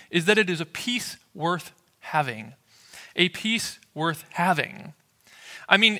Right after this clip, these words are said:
I mean, God is not gonna send angels to announce this peace if it is not a big deal, if it's not worth having. Uh, think about Apple and their big Apple events that they hold where they announce all their products.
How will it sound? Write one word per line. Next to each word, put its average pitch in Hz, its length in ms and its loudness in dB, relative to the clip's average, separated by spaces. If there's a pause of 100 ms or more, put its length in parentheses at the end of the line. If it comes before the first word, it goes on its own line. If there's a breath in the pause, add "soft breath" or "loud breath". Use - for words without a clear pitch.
I 202 80 6
mean, 208 140 2
God 233 240 8
is 247 60 -2
not 254 120 2
gonna 233 120 0
send 220 220 2
angels 247 420 4
to 277 120 -2
announce 233 380 6
this 233 180 -2
peace 180 300 2
if 190 120 -2
it 202 80 4
is 185 60 0
not 214 200 6
a 190 100 6
big 170 360 4
deal, 190 320 6
if - 120 0
it's 233 120 4
not 226 200 2
worth 190 260 4
having. 226 560 2 (760 soft breath)
Uh, 147 80 8
think 240 200 2
about 214 240 6
Apple 185 400 6 (260 loud breath)
and 170 120 4
their 175 100 6
big 190 420 6
Apple 196 340 6
events 190 360 6
that 214 80 -6
they 202 100 6
hold 196 340 4
where 175 100 2
they 175 80 2
announce 185 300 6
all 208 140 4
their 202 100 4
products. 196 520 6